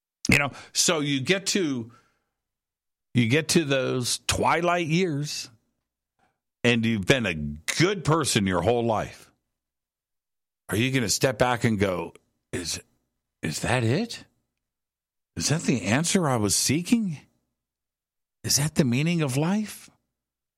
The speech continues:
Kind of feel kind of empty right now." And it's the same thing with evil.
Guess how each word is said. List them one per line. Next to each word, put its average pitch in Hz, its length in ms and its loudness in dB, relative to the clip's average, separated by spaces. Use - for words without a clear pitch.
Kind 226 200 0
of 214 100 -2
feel 156 240 2
kind 147 240 2
of 120 80 -2
empty 139 400 2
right 73 280 -2
now." - 360 -4
And 160 120 2
it's 139 100 2
the 165 100 0
same 220 240 2
thing 214 160 0
with 208 100 0
evil. 214 420 -2